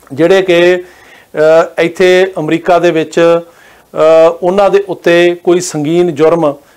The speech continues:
ਜਾਂ ਉਹਨਾਂ ਦੇ ਉੱਤੇ ਫੈਲਨੀਆਂ ਲੱਗੀਆਂ ਨੇ ਜਾਂ ਉਸ ਕਿਸਮ ਦਾ ਜਿਨ੍ਹਾਂ ਦਾ record ਆ, ਉਹ ਇਹਦੇ ਵਿੱਚ ਸ਼ਾਮਲ ਨਹੀਂ ਹੋਣਗੇ। ਬਾਕੀ ਜਿਹੜਾ ਵੀ ਵਿਅਕਤੀ ਇਸ ਪ੍ਰੋਗਰਾਮ ਦੇ under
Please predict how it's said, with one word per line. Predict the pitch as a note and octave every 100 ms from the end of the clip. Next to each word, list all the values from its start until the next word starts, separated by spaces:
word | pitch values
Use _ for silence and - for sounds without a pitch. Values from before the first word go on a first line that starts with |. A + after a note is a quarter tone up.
| _ B2+
ਜਾਂ | D#3 E3 F3
ਉਹਨਾਂ | F3 F3 F3
ਦੇ |
ਉੱਤੇ | E3+ F3
ਫੈਲਨੀਆਂ | D#3 D3+ D3+ E3+ E3
ਲੱਗੀਆਂ | D3 D#3 E3
ਨੇ | E3
ਜਾਂ | E3 E3
ਉਸ | D#3+ D#3
ਕਿਸਮ | D#3 D#3+ D#3+
ਦਾ | D#3
ਜਿਨ੍ਹਾਂ | D#3 D#3+
ਦਾ | D3+
record | C3+ B2+ C3
ਆ, | A2 - _ - _ -
ਉਹ | F#3+
ਇਹਦੇ | G#3 G3+
ਵਿੱਚ | F#3+
ਸ਼ਾਮਲ | D#3 E3 D3
ਨਹੀਂ | C#3+ D#3
ਹੋਣਗੇ। | D3 C3+ A2 - _ _ _ - - C3
ਬਾਕੀ | D#3 D#3+ G#3 G#3+ G#3+ - G#3
ਜਿਹੜਾ | C3+ D#3+ F#3
ਵੀ | A3+ A#3
ਵਿਅਕਤੀ | F#3 F3 - F#3+ G3+
ਇਸ | F#3 F3 F#3
ਪ੍ਰੋਗਰਾਮ | F3 F3 E3 F3 A3+ F3
ਦੇ | F#3 F3+
under | D#3 E3